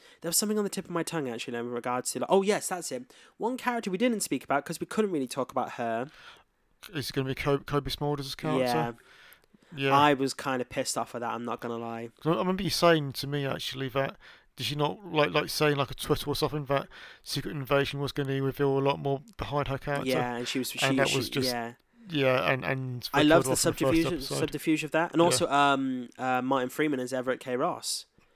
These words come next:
Speaker 2: Yeah.
Speaker 1: Heavily advertised in the trailers as well. And
Speaker 2: Oh, I
Speaker 1: he
Speaker 2: didn't
Speaker 1: was
Speaker 2: know
Speaker 1: a,
Speaker 2: that.
Speaker 1: he was a Skrull.
Speaker 2: Yeah.
Speaker 1: I, I was kind of, kind, really kind of hoping that, like, maybe Kobe Smart. Did you ever watch Agents of shield?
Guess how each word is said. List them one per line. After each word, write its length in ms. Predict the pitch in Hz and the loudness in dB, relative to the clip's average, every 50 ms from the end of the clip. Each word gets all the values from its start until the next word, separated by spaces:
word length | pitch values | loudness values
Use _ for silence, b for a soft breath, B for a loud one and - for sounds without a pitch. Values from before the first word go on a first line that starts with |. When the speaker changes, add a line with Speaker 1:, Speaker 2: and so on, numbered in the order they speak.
| _ - | _ -4
Speaker 2:
Yeah. 140 | - 160 165 | 0 0 0
Speaker 1:
Heavily 320 | 156 165 165 160 151 156 | 2 2 2 2 4 4
advertised 500 | 160 175 190 175 160 - 139 127 127 127 | 4 4 2 0 -4 -2 -2 -2 -2 -2
in 60 | 135 127 | -4 -6
the 80 | 123 | -6
trailers 360 | - 135 139 165 151 123 120 | -2 -2 0 0 0 -2 -2
as 140 | 120 117 - | -6 -6 -2
well. 260 | 135 139 156 139 117 - - | 0 0 2 0 0 -2 -2
And 200 | 123 123 123 143 | -2 -2 0 0
Speaker 2:
Oh, 20 | |
I 40 | 143 | 0
Speaker 1:
he 60 | 151 - | 0 0
Speaker 2:
didn't 100 | 147 127 | 0 0
Speaker 1:
was 160 | 143 143 127 | 0 -2 -4
Speaker 2:
know 60 | 127 127 | -6 -8
Speaker 1:
a, 20 | |
Speaker 2:
that. 60 | - b b b b | -12 b b b b
Speaker 1:
he 140 | b 143 143 | b -4 -2
was 100 | 135 127 | -2 -2
a 40 | 135 | -2
Skrull. 500 | 127 - - 143 165 165 117 - 110 - _ _ _ - - | -4 -2 0 0 0 0 0 -2 -6 -10 _ _ _ -12 -6
Speaker 2:
Yeah. 240 | 123 131 151 151 143 B B B B B B B | -2 0 0 0 0 B B B B B B B
Speaker 1:
I, 100 | - 143 | -2 0
I 40 | 165 | 0
was 100 | 170 160 | 0 0
kind 260 | - - 175 180 196 190 - | -2 2 4 4 4 4 0
of, 160 | - - - | -6 -10 -8
kind, 420 | - - 170 165 170 151 143 135 | -6 -2 0 0 0 0 -2 2
really 280 | 135 151 156 156 156 147 | 4 6 8 8 6 4
kind 240 | - 156 147 139 135 | 2 0 2 2 2
of 60 | 131 | 2
hoping 520 | 135 135 139 135 - - 131 123 123 120 | 4 4 4 4 2 0 -2 -2 -2 -2
that, 220 | 120 120 117 - - | -2 -2 -2 -2 -2
like, 400 | 123 123 120 113 - - - - _ _ b b b b b b b - | -2 -2 -2 -4 -6 -12 -18 -18 _ _ b b b b b b b 0
maybe 160 | 143 139 135 | 0 0 0
Kobe 320 | - - 143 139 135 131 | 0 0 0 2 2 2
Smart. 320 | 127 - - 143 135 123 - | 0 -2 0 0 -2 -2 -2
Did 160 | - 170 180 | -4 2 2
you 60 | 233 | 2
ever 80 | 220 220 | 2 2
watch 120 | 196 - | 0 0
Agents 360 | 156 160 160 151 160 147 - 151 | 2 2 2 2 0 -4 -4 -6
of 80 | 135 | -6
shield? 440 | - - 139 110 - - 92 - - | -4 -4 -4 -4 -4 -6 -10 -12 -14